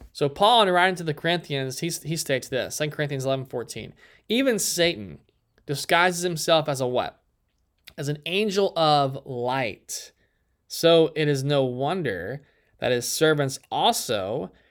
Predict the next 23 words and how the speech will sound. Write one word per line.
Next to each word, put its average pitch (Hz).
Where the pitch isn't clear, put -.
disguise 127
themselves 143
as 123
servants 147
of 127
righteousness." 113
There's -
a 92
lot 110
packed 110
into 101
this. -
It's 147
not 214
just 190
Satan, 110
but 139
it's 139
also 165
his, 127
his 120
demons, 135
right? 113